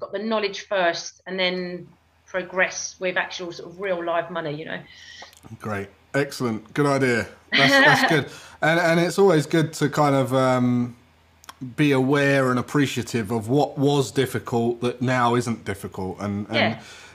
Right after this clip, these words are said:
Speaker 2: it, you really kind of, it, it's, it's kind of taking stock of how far you've actually come and what you have actually learned, because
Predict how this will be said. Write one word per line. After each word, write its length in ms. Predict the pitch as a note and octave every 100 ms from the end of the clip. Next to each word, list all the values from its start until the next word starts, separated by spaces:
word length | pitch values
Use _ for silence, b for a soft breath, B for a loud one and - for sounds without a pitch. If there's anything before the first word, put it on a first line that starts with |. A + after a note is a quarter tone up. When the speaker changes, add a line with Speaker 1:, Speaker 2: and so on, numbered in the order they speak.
| -
Speaker 2:
it, 160 | B2
you 160 | B2 C3
really 260 | C#3+ B2+ A#2
kind 260 | C3 A#2+
of, 200 | A2+ G#2 - _ _ _ -
it, 140 | B2 A2+
it's, 300 | A#2+ A#2 -
it's 160 | C3 B2
kind 260 | - B2+ A#2+
of 200 | G#2+ - _ -
taking 360 | - C#3 A#2+ A2+
stock 360 | - C3+ -
of 80 | A2+
how 160 | A#2 A2+
far 300 | - A#2+ A2+
you've 160 | A2
actually 480 | A#2 - - A2 G#2
come 400 | - B2 A2 G#2+
and 180 | G#2 G#2+
what 180 | A2+ A2+
you 100 | G2+
have 200 | A2+ G#2+
actually 340 | G#2+ - G#2
learned, 400 | G#2 A2+ G2 G2
because 340 | G2+ - G2+